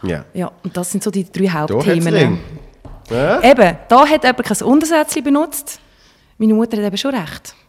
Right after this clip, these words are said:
Speaker 2: Das Ding ist eben, sie hat nicht Unrecht in allem. Sie hat wie immer recht, aber ich habe einfach keinen Bock auf Trockenreiben. Und <laughs> aber man, gell, man wird dann so wieder zum Kind und hat so Diskussionen mit, «Ich habe es im Fall trocken gerieben.» «Nein, aber es hat noch einen Fleck.»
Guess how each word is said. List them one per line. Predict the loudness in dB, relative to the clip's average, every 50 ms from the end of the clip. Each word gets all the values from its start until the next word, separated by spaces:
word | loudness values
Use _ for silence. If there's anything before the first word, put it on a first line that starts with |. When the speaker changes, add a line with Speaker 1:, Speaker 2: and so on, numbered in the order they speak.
| _ _ _ _ _ _ _ _ -4
Speaker 2:
Das | -4 -2 0
Ding | 2 2 2
ist | 2 2
eben, | 2 2 0 0
sie | 0 2
hat | 2
nicht | 2 2 4 4
Unrecht | 4 4 4 2 2 0 -4 -6 -10 -12 -8
in | -8 -6 -2
allem. | -2 0 0 0 -2 -2 -4 -8 -14 _ -8
Sie | -6 -4
hat | -4
wie | -2 0 2
immer | 2 2 2 0 -2 -6 -4 -4
recht, | -4 -4 -4 -6
aber | -8 -6 -6 -6
ich | -4 -4 -6
habe | -6 -6
einfach | -8 -14 -12
keinen | -8
Bock | -8 -8 -8 -8 -12
auf | -18 -10
Trockenreiben. | -6 -4 -4 -4 -4 -4 -4 -4 -4 -4 -4 -4 -6 -6 -6 -8 -12 -18 -20 -20 -20 -20 -20 -18 -10 -8
Und | -2 2 2 2 2 0 -2 -2 0 0 0 -4
<laughs> | -10 -20 -18 -16 -16 -16 -12 -8
aber | -4 -2 0 2 4
man, | 4 4 2 0 -2
gell, | -6 -4 0 0
man | 0 2
wird | 2 0 -2 -2
dann | -4 -2
so | -2 0 0
wieder | 0 0 -2 -2
zum | -2 -2 -2
Kind | 0 0 -2 -2 -2 0 0
und | 0 0
hat | 0 -2 -4
so | -6
Diskussionen | -4 -4 -4 -4 -4 -8 -6 -4 -2 0 2 2 2
mit, | 2 0 0
«Ich | -2 0
habe | 0 0 0
es | 0 0
im | -2 0
Fall | 0 0 0 4
trocken | 4 6 6 6 4 0 -2 0
gerieben.» | 0 2 2 2 4 2 2 0 -2 -6 -16 -16 -8 -4
«Nein, | -2 -2
aber | 0 -2
es | -2 0
hat | 0 0 2 2
noch | 0
einen | 0 0
Fleck.» | 0 0 0 2